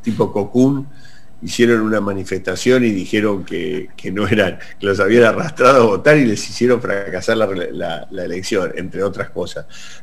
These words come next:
Pero, mm, no, acá no, y además de eso, eh, yo no vi, yo estuve dos horas en el centro de votación, primero entré sin, sin la cámara y había dos personas votando, dos,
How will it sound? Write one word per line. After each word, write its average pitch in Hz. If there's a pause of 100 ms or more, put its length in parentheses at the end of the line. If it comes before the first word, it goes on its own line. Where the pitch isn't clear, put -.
(120)
Pero, 104
mm, 101
no, 120 (200)
acá 95
no, 165 (180)
y 101
además 107
de 156
eso, -
eh, 92
yo 110
no 143
vi, 123
yo 104
estuve 117
dos 123
horas 92 (200)
en 87
el 82
centro 110
de 98
votación, 107 (560)
primero 117
entré 123
sin, 101
sin 98
la 98
cámara 151
y 98
había 101
dos 135
personas 117
votando, 80
dos, 113